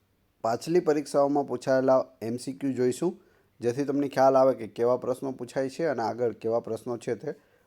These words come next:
પૂછાઈ શકે. લાસ્ટમાં તમારી ટેસ્ટ પણ લેવામાં આવે છે.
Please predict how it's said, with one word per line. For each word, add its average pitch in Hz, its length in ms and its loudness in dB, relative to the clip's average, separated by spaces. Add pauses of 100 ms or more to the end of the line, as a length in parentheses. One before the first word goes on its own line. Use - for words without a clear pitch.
(160)
પૂછાઈ 107 320 -8
શકે. 90 360 -12 (1900)
લાસ્ટમાં 147 440 4
તમારી 160 240 2
ટેસ્ટ 139 340 -2
પણ 160 120 2
લેવામાં 151 460 4
આવે 151 180 6
છે. 180 180 -6